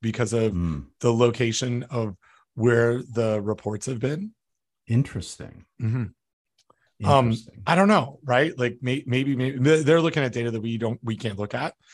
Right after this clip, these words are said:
Speaker 2: Right.
Speaker 1: 'cause they, these are folks at agencies that have that data. And I, I've just heard that this is stuff that they've talked about on, on, on some calls that are,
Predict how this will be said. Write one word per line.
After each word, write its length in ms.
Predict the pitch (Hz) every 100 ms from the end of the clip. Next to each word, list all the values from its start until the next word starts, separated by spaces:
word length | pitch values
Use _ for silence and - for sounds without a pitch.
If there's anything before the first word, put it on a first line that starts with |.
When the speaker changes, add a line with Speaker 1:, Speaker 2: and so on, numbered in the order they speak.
| -
Speaker 2:
Right. 140 | 90
Speaker 1:
'cause 140 | 90 110
they, 140 | 117
these 280 | - 113 117
are 100 | 113
folks 260 | 110 110 -
at 80 | 107
agencies 420 | 104 107 104 98
that 100 | 104
have 140 | 98
that 140 | 101 92
data. 320 | 104 113 160 _ _ _ _ -
And 120 | 135
I, 240 | 123 120 123 -
I've 140 | 123
just 180 | 127 120
heard 200 | 131 120
that 120 | 117
this 220 | 113 104
is 200 | 113 107 - _ -
stuff 300 | - 135 -
that 120 | 127
they've 140 | 120
talked 260 | 98 113 110
about 260 | 113 110 107 _ _ _ 131 -
on, 400 | 180 - 214 220 - -
on, 300 | 190 190 180
on 220 | 160 170
some 160 | - 123
calls 380 | - 127 143 123
that 100 | 127
are, 220 | 117 -